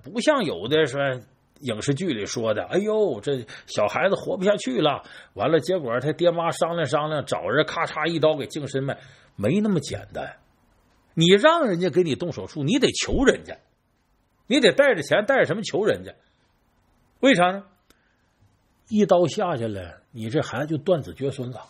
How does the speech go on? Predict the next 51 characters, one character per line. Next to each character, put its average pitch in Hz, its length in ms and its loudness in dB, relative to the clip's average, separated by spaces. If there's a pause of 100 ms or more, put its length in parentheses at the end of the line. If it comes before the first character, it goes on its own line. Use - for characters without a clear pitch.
(340)
过 208 100 6
去 180 200 0
讲 101 400 -8
不 165 120 -2
孝 170 160 4
有 104 140 -4
三， 147 260 -4
无 160 100 -6
后 147 60 -6
为 165 180 -6
大 180 120 -4
呀。 160 240 -12 (920)
你 151 140 2
这 254 160 8
么 220 100 -4
干， 214 220 2
你 190 100 -4
将 208 240 -2
来 190 80 2
人 196 200 0
家 196 80 -6
绝 135 200 -4
户 180 140 2
不 170 120 -8
骂 190 220 0
你 131 140 -2
吗？ 135 180 -8 (440)
所 240 260 6
以 247 100 2
一 254 80 -2
般 247 240 2
人 254 100 0
不 254 180 -6
愿 339 200 2
干 123 220 0
这 87 60 -10
个 80 60 -6
事 - 140 -12
儿， - 80 -14 (800)
干 285 240 2
这 262 160 0
得 262 200 -4
你 156 180 -8
绝 170 240 -4
对 269 160 -2
同 - 180 -8
意， 247 200 -4
绝 190 200 -4
对 247 140 -4
自 208 200 -2
愿。 262 160 -4